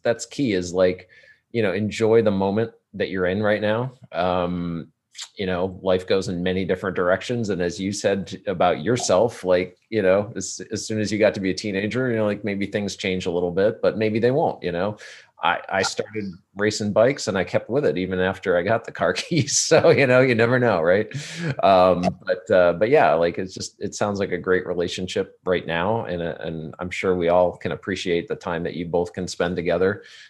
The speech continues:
you know, doing something that's common to each of you. I, I love that. I, I had that with my dad, you know, when I was growing up for several years, and, uh, yeah, it's, it's, it's great. So really great to see that and see that relationship,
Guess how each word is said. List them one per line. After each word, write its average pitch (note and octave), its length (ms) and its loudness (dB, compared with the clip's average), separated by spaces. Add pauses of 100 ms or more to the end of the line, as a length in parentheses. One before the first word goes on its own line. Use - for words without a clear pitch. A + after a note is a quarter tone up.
(100)
you F2 100 -6
know, E2 140 -2
doing F2+ 280 -4
something F#2 380 -2
that's F2 200 -6
common F#2 480 -4
to - 140 -10
each E2+ 220 -10
of E2 100 -10
you. F2 380 -6
I, D#2 80 -10
I D#2+ 180 -4
love F2 280 -2
that. F#2 280 2
I, F2+ 260 -2
I F2+ 40 2
had F#2 240 2
that F#2 220 2
with E2 140 -6
my F2+ 180 -2
dad, F#2+ 340 4
you F#2+ 60 -4
know, F2+ 160 -2
when F2 100 -2
I E2+ 80 -2
was F2+ 140 -4
growing F#2 320 -2
up G2+ 200 -4
for G2 400 -4
several F#2+ 380 -6
years, F#2+ 420 -2
and, E2 360 -8
uh, D#2+ 260 -2 (160)
yeah, G2+ 240 0
it's, - 220 -14
it's, - 160 -16
it's - 200 -16
great. F#2 420 -4
So - 360 -12 (640)
really F2 240 -2
great F2+ 280 -2
to - 60 -10
see F#2 220 -4
that E2+ 340 0
and E2 220 -12
see - 200 -8
that D#2 200 -4
relationship, D#2+ 640 -8